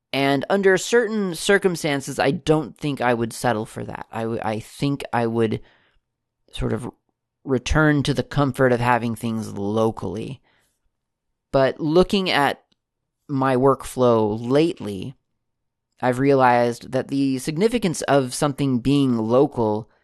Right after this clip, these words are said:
is a lot less important to me than it used to be. And n-, nowadays, in fact, having it local is almost adding a step, because sometimes I'll have something local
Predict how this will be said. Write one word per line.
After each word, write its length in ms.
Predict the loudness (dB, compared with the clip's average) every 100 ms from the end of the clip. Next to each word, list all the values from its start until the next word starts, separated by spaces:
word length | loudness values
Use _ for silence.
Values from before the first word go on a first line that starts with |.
| _ _
is 140 | -8 -2
a 80 | 2
lot 360 | 4 2 -2
less 680 | -8 -4 -2 -2 -4 -12 -16 -20 _ _ _ _ _ _ _ _ _
important 580 | -8 -2 0 0 -2 -10
to 140 | -14 -12
me 340 | -12 -12 -16 _ _ _
than 200 | -6 -4
it 40 |
used 360 | -4 -6 -8 -10
to 80 | -12
be. 220 | -14 -18 _ _ _ _ _ _ _ _ _ _ _ _ -8
And 180 | -4
n-, 120 | -2 -2
nowadays, 520 | 0 2 4 2 2
in 80 | -2
fact, 400 | 0 0 0 -8 _
having 300 | -2 0 0
it 120 | -4
local 640 | 0 2 2 2 -4 -6 -10 _ _ _ _ _
is 160 | -10 -4
almost 400 | -2 0 -2 -4
adding 340 | -6 -4 -4 -4
a 60 |
step, 400 | -8 -8 -8 -8 -16 -14
because 400 | -10 -8 -4 -4
sometimes 500 | -2 -4 0 0 2
I'll 120 | 2 2
have 200 | 0 -2
something 380 | -4 -2 -4
local 680 | -4 2 2 2 -2 -2 -4